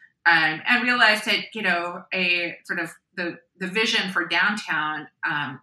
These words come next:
wasn't something that was very scalable. You know, it was, uh, you know, his vision of, of working with, you know, the iconic writers and, and rights that, and songs, um, in our industry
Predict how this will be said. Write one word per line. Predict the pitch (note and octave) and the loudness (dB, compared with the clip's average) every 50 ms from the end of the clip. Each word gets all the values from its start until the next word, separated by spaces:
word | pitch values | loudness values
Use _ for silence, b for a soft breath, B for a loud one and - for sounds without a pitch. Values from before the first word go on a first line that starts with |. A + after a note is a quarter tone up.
| _ - | _ -12
wasn't | F#3+ F#3 G3 G3 G#3 - - | -6 -4 -2 -2 -2 -4 -4
something | F#3+ F#3 F3 E3 D#3+ | -6 -6 -4 -4 -2
that | D#3 D#3 D#3 | -2 -2 -4
was | D#3+ D#3 - - F3 | -4 -8 -10 -12 -8
very | F3 E3 D#3 D3 | -4 -2 -2 -2
scalable. | C#3+ - - - F3+ F3+ F3 E3 - - E3+ E3 - - - - b b b b b b - | -4 -6 -6 -4 -4 -2 -2 -4 -8 -8 -10 -12 -12 -12 -16 -18 b b b b b b -10
You | E3 | -6
know, | D#3 C#3+ C#3 C3+ - | -4 -4 -4 -4 -6
it | F#3 F#3+ | -6 -6
was, | E3 E3+ E3 E3 - - - - - D#3 | -4 -6 -6 -6 -8 -10 -12 -8 -2 -2
uh, | D#3 D3 - - - - | 0 0 0 -4 -4 -6
you | D#3+ C3+ | -4 -4
know, | B2+ | -4
his | C#3 E3+ F3 F3 - | -6 -6 -8 -8 -6
vision | F3+ E3+ D#3+ E3 D#3+ D#3 D3+ | -6 -6 -4 -2 -2 -2 -2
of, | D3 C#3+ C#3+ - - - | -4 -6 -6 -10 -10 -8
of | D#3 C#3+ D3 | -6 -6 -6
working | E3 E3 D#3+ D#3+ - D#3 D3+ D3+ D3+ | -4 -6 -6 -4 -4 -6 -6 -6 -6
with, | D#3 D3+ D3+ D3+ C#3+ - _ _ _ _ _ - | -6 -6 -6 -6 -8 -12 _ _ _ _ _ -12
you | - E3 | -10 -8
know, | D#3 D3 - | -8 -6 -4
the | - | -4
iconic | - - D#3 - - - F3 D#3+ D#3+ D#3 D#3 D3+ - | -2 -2 -4 -4 -4 -2 -2 0 0 -2 -6 -8 -6
writers | D3+ C#3 D3 D3 D3+ D3 D3 D3 - | -4 -2 -2 0 0 -2 -2 -4 -4
and, | D3+ C3+ C#3+ C#3+ C#3+ - - | -6 -6 -6 -8 -10 -10 -8
and | - D3 C#3+ C#3+ | -6 -6 -4 -2
rights | D#3 D#3 D#3 D3+ - - - - - | 0 0 0 0 -4 -6 -8 -6 -4
that, | D#3+ D3 C#3+ C#3 - - - - | -2 -2 -2 -4 -6 -10 -10 -10
and | D#3 D3+ C#3+ | -8 -8 -8
songs, | - - D#3+ D#3 D3+ D3 D3 C#3+ C#3 - - b b b b _ _ _ _ _ - | -4 -4 -4 -4 -4 -6 -8 -10 -10 -12 -14 b b b b _ _ _ _ _ -2
um, | D#3 D3 C#3 C#3 C#3 | 0 0 0 0 -2
in | C#3+ D#3 D3+ | -4 -2 -2
our | D3 D#3 D3+ | 0 -2 -2
industry | - D3+ D#3 D3+ D#3+ D3+ - - - E3 D3+ D3 C#3+ C#3 C#3 | -4 -6 -6 -6 -6 -6 -6 -6 -6 -6 -6 -6 -8 -10 -12